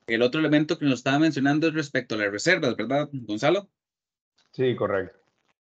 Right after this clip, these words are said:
Speaker 1: Sí, las reservas, y esto viene muy influenciado por las, justamente por las reservas. ¿Qué significa? ¿Cómo se transmite esto?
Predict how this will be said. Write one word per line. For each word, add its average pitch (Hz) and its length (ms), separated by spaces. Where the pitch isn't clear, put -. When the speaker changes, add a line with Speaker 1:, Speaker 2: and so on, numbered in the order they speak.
Speaker 1:
Sí, 143 140
las 131 160
reservas, 135 500
y 135 120
esto 127 160
viene 156 220
muy 156 200
influenciado 139 640
por 127 260
las, 110 400
justamente 147 540
por 139 200
las 107 180
reservas. 120 600
¿Qué 139 120
significa? 156 420
¿Cómo 156 180
se 147 120
transmite 135 580
esto? - 320